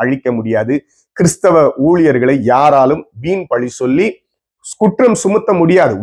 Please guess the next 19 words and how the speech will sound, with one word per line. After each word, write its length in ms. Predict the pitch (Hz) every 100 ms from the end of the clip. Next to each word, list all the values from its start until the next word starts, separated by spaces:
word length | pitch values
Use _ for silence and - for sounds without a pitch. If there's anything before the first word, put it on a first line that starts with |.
| 139
ஒருவேளை 380 | 185 220 208 196
நான், 160 | 160 139 127
நான் 160 | 131 123
சொல்றேன், 320 | 160 165 147 123
நீதிமன்றத்துக்கும் 840 | 151 151 139 135 131 123 - 214 233
காவல்துறைக்கும் 720 | 127 139 147 135 131 131 180 131
அரசுக்கும் 480 | 131 185 190 185 151
சொல்றேன், 380 | 123 107 107 131 165 _ _ _ _ _
கிறிஸ்தவர்கள் 640 | 165 156 - 208 196 190 165
மீது 160 | 180 180 147
வீண் 220 | 196 233 214
பழி 160 | 165 151
சொல்லி 160 | 151 160
அவர்களை 200 | 147 127 110
அழிக்க 260 | 151 156 135
முடியாது. 300 | 117 127 107 101
ஆனால் 340 | 110 98 104 175 - _ _ _ 120
உண்மையாகவே 720 | 151 190 202 196 175 170 185 185
ஒரு 120 | 151